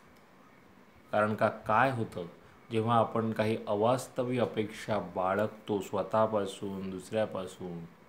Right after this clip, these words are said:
आणि त्या जर पूर्ण झाल्या नाही, तर आपल्याला तणाव निर्माण सुरुवात व्हायला लागते. आणि जो काही stress, जो काही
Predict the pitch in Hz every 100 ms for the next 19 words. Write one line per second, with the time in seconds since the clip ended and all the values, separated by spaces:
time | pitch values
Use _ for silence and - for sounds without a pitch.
0 | - - - - 107 110 117 107 107 -
1 | 120 131 135 123 101 104 95 98 95 92
2 | 90 95 98 92 85 - - - - -
3 | - - - 113 107 98 92 87 - -
4 | - - - - - - - - 113 95
5 | 110 101 98 95 92 - 101 104 104 107
6 | 101 95 92 95 95 - 92 92 92 92
7 | 87 82 87 90 87 82 - - 92 82
8 | - - - - - - - - - -
9 | 95 101 98 101 101 101 95 - 110 110
10 | 104 98 104 104